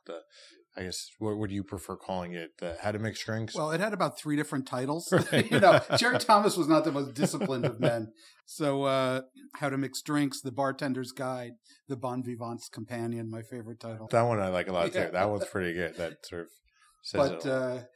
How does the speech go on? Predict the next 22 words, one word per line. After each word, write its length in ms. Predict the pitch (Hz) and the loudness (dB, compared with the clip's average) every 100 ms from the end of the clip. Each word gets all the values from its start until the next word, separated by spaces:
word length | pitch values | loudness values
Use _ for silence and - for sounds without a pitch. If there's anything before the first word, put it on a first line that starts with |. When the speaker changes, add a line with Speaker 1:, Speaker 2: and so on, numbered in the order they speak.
| _ | _
Speaker 2:
you 80 | 170 | -2
know, 160 | 160 147 | 0 2
and 80 | 156 | 0
he, 80 | 214 | 0
he 100 | 180 | -2
was, 340 | 233 262 180 160 | 2 0 0 -4
he 120 | 147 | -2
was 280 | 220 226 143 | 0 -2 -2
definitely, 640 | 151 160 180 160 151 139 | 0 0 0 0 0 -2
he 180 | 131 135 | -4 -2
is 140 | 156 147 | -2 -4
the 100 | 131 | -6
patron 600 | 139 131 139 131 123 131 _ - _ | -4 -4 -2 -2 -4 -10 _ -20 _
for 100 | 143 | -6
those 220 | 135 170 | -2 -2
guys, 300 | 180 147 131 | 0 -2 -2
but 160 | 120 139 | -4 -6
he 80 | 147 | -6
could, 260 | 165 139 120 120 | -6 -6 -8 -8
as 160 | 143 135 | -6 -4
we'll 180 | 139 127 | -4 -4
see, 380 | - 170 165 | -4 -2 -2